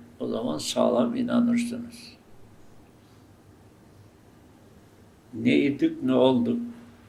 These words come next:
O halde Allahu Teala <clears throat> tekrar bizi iade etmesinde,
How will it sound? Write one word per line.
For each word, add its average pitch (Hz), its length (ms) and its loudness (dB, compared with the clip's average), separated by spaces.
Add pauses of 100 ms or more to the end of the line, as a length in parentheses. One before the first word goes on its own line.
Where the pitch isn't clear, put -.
(160)
O 120 140 -10
halde 120 460 0 (540)
Allahu 117 420 -2
Teala 135 680 4 (400)
<clears throat> - 560 -20
tekrar 120 640 2
bizi 117 240 -4
iade 123 540 -2
etmesinde, 143 920 -4